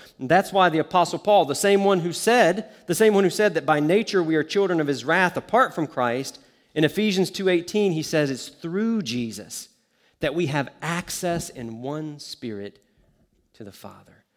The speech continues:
Not, not that we have to schedule appointments with him. We have free and unfettered access to the Father. It is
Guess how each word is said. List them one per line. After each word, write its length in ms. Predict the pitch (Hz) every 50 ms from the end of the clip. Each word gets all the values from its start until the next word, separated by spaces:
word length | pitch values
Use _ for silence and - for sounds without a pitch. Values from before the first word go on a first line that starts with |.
| _ _
Not, 520 | - 139 170 226 247 220 - - - - 151
not 320 | 165 196 240 269 254 196
that 80 | 233 226
we 120 | 220 196
have 140 | 214 - -
to 80 | - 143
schedule 460 | - - - 214 202 160 185 175 160
appointments 580 | 143 - - - 214 240 214 160 156 135 -
with 140 | 135 131 -
him. 120 | 135 123 139
We 120 | 190 196
have 160 | 165 131 -
free 800 | - - - - - - 226 226 233 233 233 233 240 233 233 - - - - _ _
and 160 | - 135 139 - -
unfettered 720 | 156 180 202 214 214 - - - 170 165 165 170 165 - - -
access 560 | 123 123 123 123 - - 131 123 117 - -
to 440 | - - - 143 143 139 139 135 127 _ _ _ _ _
the 100 | - 120
Father. 440 | - - 113 101 104 98 92 107 - -
It 120 | 156 147
is 140 | 135 117